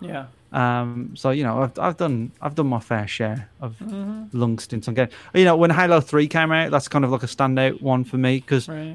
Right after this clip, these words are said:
Speaker 2: I, we, Marsh and I went to the launch of Halo three. We bought it at midnight.
Speaker 1: Nice.
Speaker 2: We took it back. We, I bought, the, the,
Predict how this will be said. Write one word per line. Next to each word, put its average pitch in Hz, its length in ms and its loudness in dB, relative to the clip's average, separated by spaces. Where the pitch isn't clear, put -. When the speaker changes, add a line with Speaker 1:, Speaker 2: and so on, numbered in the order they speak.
Speaker 2:
I, 127 60 4
we, 131 320 2
Marsh 143 500 2
and 135 80 2
I 127 60 4
went 131 200 2
to 123 60 -6
the 113 120 2
launch 120 420 0
of 113 120 -4
Halo 123 320 2
three. 127 420 -4
We 117 40 -8
bought 120 280 -4
it 117 40 -2
at - 80 -6
midnight. 120 480 -2
Speaker 1:
Nice. 139 540 -8
Speaker 2:
We 123 80 2
took 127 220 -4
it - 120 -18
back. 117 340 -2
We, 117 500 0
I 120 140 2
bought, 117 340 -4
the, 147 120 -4
the, 139 200 -6